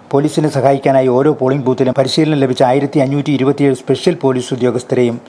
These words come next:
നിയോഗിച്ചിരുന്നു. പോളിംഗ് സാമഗ്രികൾ കൈപ്പറ്റിയ ഉദ്യോഗസ്ഥർ പ്രത്യേക വാഹനങ്ങളിൽ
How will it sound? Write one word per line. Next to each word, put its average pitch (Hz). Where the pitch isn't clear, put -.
നിയോഗിച്ചിരുന്നു. 117
പോളിംഗ് 160
സാമഗ്രികൾ 151
കൈപ്പറ്റിയ 139
ഉദ്യോഗസ്ഥർ 135
പ്രത്യേക 147
വാഹനങ്ങളിൽ 135